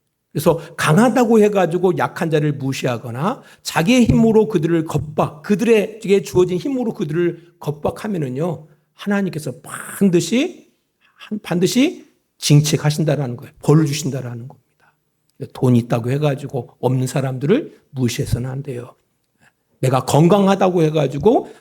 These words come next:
건강하지 못한 사람들을 또 정죄해서도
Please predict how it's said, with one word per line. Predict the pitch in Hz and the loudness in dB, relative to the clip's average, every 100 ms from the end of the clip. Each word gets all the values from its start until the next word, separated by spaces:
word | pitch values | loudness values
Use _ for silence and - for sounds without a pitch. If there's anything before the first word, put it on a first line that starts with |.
| - | -2
건강하지 | 139 135 143 139 147 139 | 0 2 2 2 0 -2
못한 | 127 139 190 180 | -2 0 0 0
사람들을 | 185 180 175 190 277 381 - _ _ _ | 0 -2 0 2 2 0 -4 _ _ _
또 | - 143 139 - | 0 0 0 -6
정죄해서도 | - 135 139 135 120 113 151 220 - | 0 2 2 2 -2 -4 -2 -2 -2